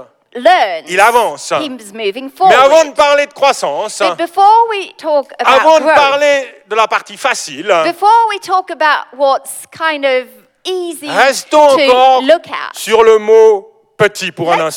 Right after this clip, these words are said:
Speaker 2: instant.
Speaker 1: focus on the word small.
Speaker 2: Celui qui n'accueille pas le royaume de Dieu comme un petit enfant
Speaker 1: Those who don't receive the kingdom of God like a s-,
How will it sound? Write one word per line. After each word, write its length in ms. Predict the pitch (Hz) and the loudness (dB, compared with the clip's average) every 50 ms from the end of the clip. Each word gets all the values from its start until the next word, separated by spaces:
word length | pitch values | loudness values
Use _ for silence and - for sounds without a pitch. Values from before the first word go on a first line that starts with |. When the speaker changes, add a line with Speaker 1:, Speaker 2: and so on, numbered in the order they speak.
| - - | -6 -4
Speaker 2:
instant. 100 | 156 - | -4 -2
Speaker 1:
focus 440 | 349 349 349 339 - 330 285 - - | -2 -2 -4 -4 -8 -14 -14 -12 -12
on 140 | 277 254 247 | -14 -14 -12
the 120 | 240 240 | -14 -14
word 240 | 226 262 254 254 254 | -10 -10 -10 -10 -12
small. 440 | - - - 269 269 262 202 - - - - - - | -16 -20 -14 -10 -8 -8 -8 -8 -12 -16 -20 -18 -10
Speaker 2:
Celui 380 | - - 277 302 294 302 302 | -4 -2 -2 -2 0 -2 -6
qui 140 | 294 - 285 | -4 -2 0
n'accueille 340 | 285 269 262 - 262 233 196 | 0 0 0 0 -4 -4 -4
pas 240 | - - 277 294 294 | -4 -2 0 2 2
le 60 | 285 | 2
royaume 340 | 262 277 277 277 277 277 262 | 2 2 0 -2 -2 -6 -6
de 140 | 269 269 262 | -6 -8 -8
Dieu 260 | 214 208 254 262 262 | -8 -8 -8 -8 -8
comme 360 | 262 _ 254 254 262 254 247 254 | -6 _ 0 2 2 2 0 0
un 140 | 254 254 247 254 _ _ _ _ _ _ | -2 -2 -2 -6 _ _ _ _ _ _
petit 420 | - 349 320 339 - 220 190 - - | -4 -4 -4 -6 -10 -20 -14 -10 -8
enfant 480 | 160 - - - 135 117 110 139 170 160 _ _ _ _ _ _ - | -8 -8 -8 -12 -16 -16 -16 -16 -18 -18 _ _ _ _ _ _ -10
Speaker 1:
Those 280 | 220 247 247 269 269 - | -8 -8 -8 -10 -12 -16
who 80 | 269 254 | -14 -10
don't 260 | 254 247 233 - 233 | -10 -10 -10 -12 -16
receive 340 | 247 233 - 269 240 233 214 | -20 -20 -18 -16 -18 -16 -18
the 100 | 226 220 | -20 -18
kingdom 400 | _ 254 269 262 247 254 226 226 | _ -16 -16 -16 -16 -16 -16 -16
of 120 | 226 220 | -16 -12
God 220 | - 233 226 208 208 | -10 -10 -8 -10 -10
like 400 | 220 226 220 220 226 226 _ 240 | -8 -8 -8 -8 -8 -10 _ -10
a 240 | 220 202 208 214 208 _ _ _ _ _ _ _ _ _ _ _ | -10 -8 -8 -10 -12 _ _ _ _ _ _ _ _ _ _ _
s-, 220 | _ _ _ _ | _ _ _ _